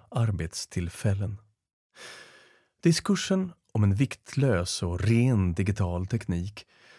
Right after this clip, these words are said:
har kritiserats bland annat av forskare som gjort livscykelanalyser genom systematiska undersökningar av informationsteknikens verkliga miljö- och klimatavtryck.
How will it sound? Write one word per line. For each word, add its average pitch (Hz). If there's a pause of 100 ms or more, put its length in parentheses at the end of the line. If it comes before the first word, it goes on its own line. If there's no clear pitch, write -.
har 104
kritiserats 139
bland 127
annat 139
av 156
forskare 107
som 147
gjort 95 (200)
livscykelanalyser 117
genom 85
systematiska 101
undersökningar 107
av 98 (240)
informationsteknikens 104
verkliga 113 (280)
miljö- 87 (220)
och - (140)
klimatavtryck. -